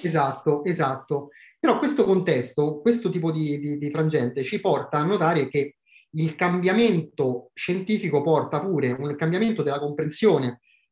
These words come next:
della conoscenza, diciamo, sociale, collettiva, condivisa, che permette alcune cose di essere accettate, altre meno. Oggi, a valle di Fukushima e Chernobyl, non mi spingerei tanto in là con le proprietà radioattive del cioccolato, se fossi un imprenditore, ecco, diciamo.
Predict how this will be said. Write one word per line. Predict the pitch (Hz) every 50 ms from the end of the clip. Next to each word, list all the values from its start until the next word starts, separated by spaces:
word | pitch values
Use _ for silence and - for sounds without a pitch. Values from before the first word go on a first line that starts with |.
| _ _ _ _
della | - - 147 151 156 156 156 156
conoscenza, | - - - 156 160 156 - 240 233 - - 165 147 143 - -
diciamo, | 147 135 143 165 147 135
sociale, | 123 165 156 - 196 190 160 147
collettiva, | 143 147 147 147 147 - 214 190 160 143
condivisa, | 147 156 170 190 220 196 170 160 147 151 185 196 202 196 - - _ _ _ _
che | - 269 247
permette | - 262 233 220 190 156 151 - 175
alcune | 160 160 - - 233 233
cose | 233 208 156 151
di | 156 170
essere | 175 170 - -
accettate, | 254 254 - 269 - - 123 127 131 147 143 147 -
altre | - 147 147 147 180 196
meno. | 226 220 160 123 117 117 - _ _ _ _ _ -
Oggi, | 175 175 165 160 160 170 226 240 208 - - -
a | - 139
valle | 139 139 180 175 165 156
di | 151 156
Fukushima | 151 170 165 185 175 - - 147 143 170
e |
Chernobyl, | 170 - 175 160 143 147 156 160 156 170 190 190 190 196 202 190 - - _ _ _ _ _ _ _ _ - 135 120 - _ _
non | - 151 151 156
mi | 160 156
spingerei | 151 - - 170 165 156 185 202 196 190
tanto | 170 165 165 156 - 160
in | 156 156
là | 160 165 165 160
con | 156 156
le | 151
proprietà | 147 147 143 147 147 156
radioattive | 156 156 151 147 143 147 - 156 147
del | 147 139
cioccolato, | 143 - 147 - - 160 170 156 131 123 127 123
se | 120 - -
fossi | - - 139 143 139 143 - 160
un | 156
imprenditore, | 147 139 127 - 147 143 147 147 147 156 135 120 117 120
ecco, | 117 117 - 127
diciamo. | 123 120 131 120 113 113